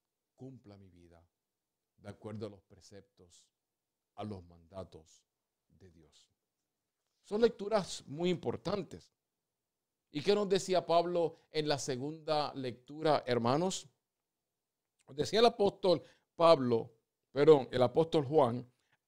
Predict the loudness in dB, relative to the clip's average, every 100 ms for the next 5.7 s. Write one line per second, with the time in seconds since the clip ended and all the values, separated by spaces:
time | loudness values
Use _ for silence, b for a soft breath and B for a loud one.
0 | _ 6 6 6 2 2 4 2 0 -6
1 | -12 -4 -2 2 4 4 4 4 2 2
2 | b b b -2 2 2 0 2 2 4
3 | 4 2 4 2 4 4 4 2 -8 _
4 | _ _ _ -8 -8 0 4 6 6 2
5 | 2 8 8 8 4 0